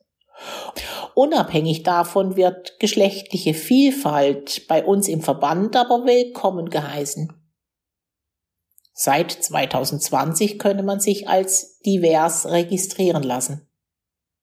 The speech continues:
Auch im Schwimmen gibt es durchaus spezielle Räume für Trans- und Interpersonen,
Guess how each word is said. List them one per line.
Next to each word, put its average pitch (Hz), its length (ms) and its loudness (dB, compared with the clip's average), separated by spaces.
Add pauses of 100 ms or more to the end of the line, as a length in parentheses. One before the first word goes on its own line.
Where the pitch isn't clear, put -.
(1300)
Auch 226 180 2
im 226 100 -2
Schwimmen 185 460 0
gibt 190 320 -2
es 185 220 0
durchaus 165 540 2
spezielle 190 580 2
Räume 156 420 2
für 165 240 -2
Trans- 208 500 -2
und 233 220 -2
Interpersonen, 160 1400 0